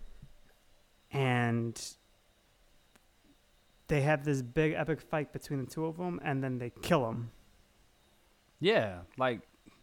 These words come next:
Speaker 2: Batman's like, "Yeah, I'm, I'm gonna straight up stab you in the heart." Like, what the heck is that?
Speaker 1: Yeah, I mean, exactly. So they go
Speaker 2: Oh, you meant they kill
Speaker 1: Yeah,
Speaker 2: Superman,
Speaker 1: no,
Speaker 2: my
Speaker 1: they kill
Speaker 2: bad.
Speaker 1: Superman.
Speaker 2: Yeah, that too. That, that too.
Speaker 1: So his sister, I mean, he hasn't even experienced much. He's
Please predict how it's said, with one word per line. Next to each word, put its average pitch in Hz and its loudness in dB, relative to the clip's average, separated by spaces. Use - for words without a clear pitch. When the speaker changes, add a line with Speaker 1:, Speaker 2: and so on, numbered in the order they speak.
Speaker 2:
Batman's 143 8
like, 117 6
"Yeah, 123 8
I'm, 123 -2
I'm 143 0
gonna 117 4
straight 127 4
up 107 2
stab 127 2
you 117 2
in 110 4
the 95 0
heart." 107 6
Like, 104 -4
what 131 -10
the 175 -4
heck 175 -4
is 175 -4
that? 247 0
Speaker 1:
Yeah, 139 8
I 180 6
mean, 190 6
exactly. 175 6
So 185 4
they 185 6
go 180 6
Speaker 2:
Oh, 190 12
you 170 10
meant 147 10
they 127 8
kill - 4
Speaker 1:
Yeah, 165 6
Speaker 2:
Superman, 131 4
Speaker 1:
no, 131 6
Speaker 2:
my 107 4
Speaker 1:
they 135 -2
kill 160 6
Speaker 2:
bad. - -2
Speaker 1:
Superman. 123 -4
Speaker 2:
Yeah, 135 10
that 165 10
too. 107 4
That, 143 4
that 131 4
too. 95 -4
Speaker 1:
So 226 2
his 196 4
sister, 247 0
I 175 4
mean, 170 4
he 214 2
hasn't 269 2
even 269 0
experienced 262 2
much. 127 2
He's 156 0